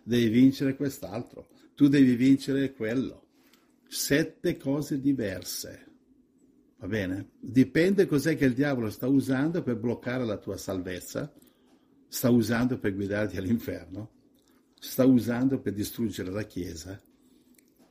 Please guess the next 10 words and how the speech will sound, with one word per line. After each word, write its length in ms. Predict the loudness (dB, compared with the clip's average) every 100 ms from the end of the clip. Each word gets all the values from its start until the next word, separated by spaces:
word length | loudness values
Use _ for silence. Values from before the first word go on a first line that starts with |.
| _
E 140 | -2
i 60 | 0
peccati 440 | 0 0 0 0
sono 200 | 2 2
molteplici, 720 | 0 -2 0 0 -2 -6 -6 -14 _ -16
questo 260 | -14 -12
orgoglio, 640 | -12 -8 -6 -2 -2 -2 -8 -20 _ _ _ _ _
superbia, 1120 | -14 -12 -4 0 2 0 0 -2 0 -2 -6
egoismo, 920 | -6 -4 4 4 4 2 -6 -6 -6
arroganza, 1200 | -8 -10 -8 -6 -2 -2 -2 -4 -6 -4 -4 -6